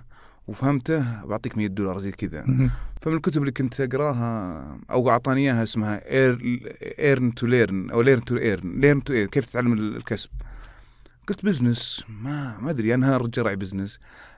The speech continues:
Speaker 1: لكن، آه، مرت الأيام بعد اللغة ودرست، خذيت بزنس، آه، طحت في دكتور، آه، تسويق، وأحمد أخوي كان يقول، يقول:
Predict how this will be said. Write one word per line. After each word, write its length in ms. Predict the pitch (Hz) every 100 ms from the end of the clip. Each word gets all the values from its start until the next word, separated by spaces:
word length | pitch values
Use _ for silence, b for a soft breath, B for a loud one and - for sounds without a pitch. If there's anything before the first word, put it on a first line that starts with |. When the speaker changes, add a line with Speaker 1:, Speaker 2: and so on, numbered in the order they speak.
| -
Speaker 1:
لكن، 360 | 151 151 147 58
آه، 460 | - 50 50 - -
مرت 300 | 165 170 131
الأيام 240 | 127 135 110
بعد 140 | 117
اللغة 300 | 120 123 117
ودرست، 480 | 110 113 123 120 -
خذيت 400 | - 139 143 135
بزنس، 480 | 127 123 160 - -
آه، 340 | 80 - 60
طحت 300 | - - -
في 320 | - 123 117
دكتور، 560 | 110 - - 127 110 104
آه، 260 | 101 87 - _ _ _ _ _ _ _ _ -
تسويق، 420 | - 117 135 135 139 - b b b b b b -
وأحمد 280 | - 123
أخوي 160 | 120 -
كان 120 | 117
يقول، 220 | 113 117
يقول: 280 | 107 98 90